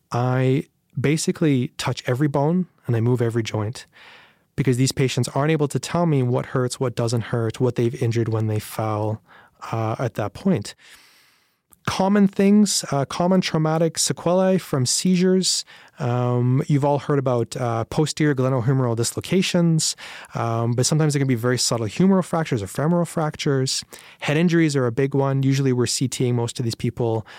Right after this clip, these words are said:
um, anyways, especially with first-time seizures or, uh, alterations in their presentation. Uh, cervical spine injuries can be an issue or component of it. You wanna get a really good history around what happened with the seizure, if they've got focal neurologic deficits, if they've got pain in their neck when they start to wake up.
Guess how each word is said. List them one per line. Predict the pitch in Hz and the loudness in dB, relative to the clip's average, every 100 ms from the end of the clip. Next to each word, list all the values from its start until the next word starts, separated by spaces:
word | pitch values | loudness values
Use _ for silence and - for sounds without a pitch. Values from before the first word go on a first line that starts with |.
| - _ | -20 _
um, | 113 104 | -4 -2
anyways, | 131 139 143 123 | 0 2 2 0
especially | - 160 123 | -2 -2 -4
with | |
first-time | - 127 127 110 | -2 -4 -4 -4
seizures | - 120 120 117 104 | -2 0 0 0 0
or, | 110 104 - | 0 -2 -2
uh, | 135 107 - | -4 -4 -2
alterations | 123 - 117 131 113 | -4 -2 -4 -2 -2
in | 113 | -2
their | 104 | -4
presentation. | - 107 101 160 160 156 135 123 - - - - - - | -4 -6 -2 -2 0 0 0 -2 -8 -20 -20 -20 -12 -6
Uh, | 107 | -2
cervical | - 135 143 160 165 | 0 2 0 0 -2
spine | - 147 143 | -2 0 2
injuries | 147 147 147 | 2 2 0
can | - 131 | 0 0
be | 135 131 | 2 0
an | 131 117 | 0 0
issue | 120 127 143 | 0 0 0
or | 127 | -2
component | - 123 - 127 135 | -2 -4 -2 -2 0
of | 135 135 | 0 -2
it. | 147 - | -4 -2
You | 123 | -2
wanna | 123 | 0
get | 120 | 0
a | 113 | 0
really | 110 113 | 0 0
good | 110 | 0
history | 113 123 - 117 | -2 -4 -2 0
around | 113 107 104 | 0 0 -2
what | 107 113 120 | -2 -2 -2
happened | - 120 120 117 117 | -4 -4 -2 -2 -2
with | 110 | -2
the | 110 | -2
seizure, | - 127 120 113 117 110 107 - - - - | -4 -2 -2 0 0 -2 -4 -10 -20 -20 -10
if | |
they've | - 120 | -4 -2
got | 113 | -2
focal | - 123 120 | -2 -4 -2
neurologic | 113 117 110 - 101 | -2 -2 -2 -4 -4
deficits, | 117 110 110 - 107 101 | -4 -4 -6 -4 -4 -4
if | 117 | -4
they've | 113 | -4
got | 101 | -4
pain | - 123 120 | -6 -2 0
in | 120 | 0
their | 110 107 | 0 -2
neck | 107 - | -4 -6
when | - | -12
they | |
start | - 110 - | -8 -8 -6
to | 113 | -4
wake | 107 101 | -4 -4
up. | 117 110 - | -4 -4 -6